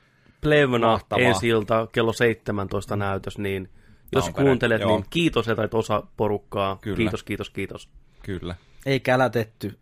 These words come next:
Speaker 3: ei ollut, ei soinut puhelin.
Speaker 2: Ei, ei, ei,
Speaker 1: Ei.
Speaker 2: ei, ei. Kaikki, kaikki oli niin samalla viivalla, odotti sitä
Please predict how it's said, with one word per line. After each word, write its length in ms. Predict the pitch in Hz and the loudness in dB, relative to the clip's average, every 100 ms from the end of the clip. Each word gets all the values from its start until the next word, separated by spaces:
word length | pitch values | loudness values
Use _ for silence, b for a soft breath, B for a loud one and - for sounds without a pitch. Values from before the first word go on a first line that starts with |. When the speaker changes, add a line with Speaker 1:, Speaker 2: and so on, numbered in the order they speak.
| - | -4
Speaker 3:
ei 180 | 120 | -2
ollut, 280 | 117 110 - | -2 -4 -4
ei 120 | 143 | -4
soinut 300 | 127 123 117 107 | 0 0 -2 -4
puhelin. 380 | 110 107 101 95 | -4 -2 -2 2
Speaker 2:
Ei, 60 | 156 | 4
ei, 180 | 151 127 | 6 6
ei, 220 | 123 123 | 4 2
Speaker 1:
Ei. 260 | 113 127 123 107 | 2 4 4 2
Speaker 2:
ei, 100 | 87 | -2
ei. 120 | 82 90 - _ _ _ _ _ _ _ | -6 -10 -18 _ _ _ _ _ _ _
Kaikki, 380 | - 143 147 - | 0 0 0 -2
kaikki 360 | 151 175 - 147 | 2 0 2 2
oli 160 | 123 | 2
niin 340 | 117 120 104 107 b b b b b _ _ _ _ | 2 2 0 -4 b b b b b _ _ _ _
samalla 400 | - 127 123 104 | -4 0 2 2
viivalla, 300 | 98 92 92 | 0 -2 -2
odotti 380 | 85 95 90 92 | 0 -2 -4 -10
sitä 200 | - 90 | -8 -8